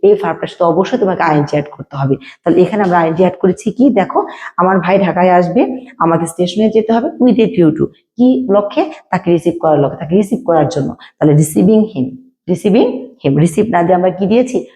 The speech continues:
receiving him। আবারও পুরো ক্লাসটা একটা মানে একদম কি দিচ্ছি, মানে কি শিখালাম,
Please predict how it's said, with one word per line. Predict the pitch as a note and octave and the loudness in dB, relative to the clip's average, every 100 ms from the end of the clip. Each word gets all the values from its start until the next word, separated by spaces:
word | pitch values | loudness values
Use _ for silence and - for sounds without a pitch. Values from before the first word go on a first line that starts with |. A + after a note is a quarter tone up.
| - | -10
receiving | E3+ F3+ E3 D#3 | -6 0 0 0
him। | C#3+ - - - - | -2 -8 -16 -20 -8
আবারও | - G3 A#3+ A#3 | -2 0 2 2
পুরো | A#3+ B3+ C4 | 2 2 2
ক্লাসটা | C4 F#3+ - | -2 -6 -4
একটা | F3+ - G3+ - _ | -6 -4 -6 -8 _
মানে | E3 E3+ | -6 -2
একদম | E3 D3+ E3+ - - _ | 0 2 0 0 -10 _
কি | A#3 | 2
দিচ্ছি, | G3+ G3 F3 | 2 2 0
মানে | E3 E3+ | 0 -2
কি | E3 B3+ | 0 0
শিখালাম, | - G#3 - D#3 | 0 -2 -2 -4